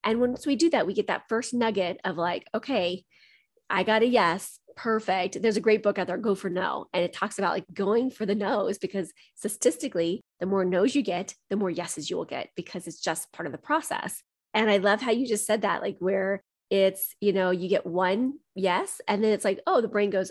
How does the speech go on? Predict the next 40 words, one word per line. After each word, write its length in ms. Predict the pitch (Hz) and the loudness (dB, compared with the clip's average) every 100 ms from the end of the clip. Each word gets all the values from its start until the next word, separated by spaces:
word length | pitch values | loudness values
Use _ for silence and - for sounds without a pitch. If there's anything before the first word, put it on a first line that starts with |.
| - | -8
"Oh, 200 | 381 190 | -6 -4
wait." 320 | 381 311 - _ _ _ | -2 -4 -8 _ _ _
And 80 | 262 | 0
there's, 140 | 285 269 | 2 2
like, 160 | 269 - _ _ _ | -2 -4 _ _ _
what 160 | - 247 | -2 -2
happens 540 | - 320 480 349 202 | -2 -6 -2 -2 -2
in 80 | 185 | -4
the 80 | 170 | -4
brain 440 | 156 175 262 277 | -4 -6 -4 -2
is, 80 | 190 | -2
like, 140 | 190 | -4
there's, 140 | 190 190 | -4 -4
like, 180 | 175 _ | -4 _
chemical 520 | - 269 349 339 294 | -6 -2 0 0 -2
release, 540 | 180 165 180 - - | -2 -4 -4 -6 -8
that 120 | 175 185 | -8 -4
there's, 140 | 180 | -4
like, 120 | 180 | -4
a, 120 | 165 - _ - | -8 -12 _ -10
some 140 | 196 | -2
endorphins 520 | 196 185 208 233 254 240 | 0 2 0 2 2 2
that 120 | 190 | -2
get 100 | 165 | -2
released, 320 | 170 175 175 | -2 -2 -4
and 80 | 160 | -8
it's 80 | 165 | -8
like, 120 | 160 | -8
"Oh, 180 | - - - - - - | -6 -8 -10 -12 -18 -12
that 100 | 208 | -8
was 140 | 277 | -4
exciting. 460 | - - 320 233 - | -4 -2 0 0 -2
That 100 | 233 | -2
was 160 | 254 - | -2 0
fun. 220 | 427 202 | 0 2
Like, 160 | 196 _ - | -2 _ -4
let's 140 | 240 | 0
do 100 | - | 4
it 60 | 339 | 6
again." 280 | 415 254 | 6 4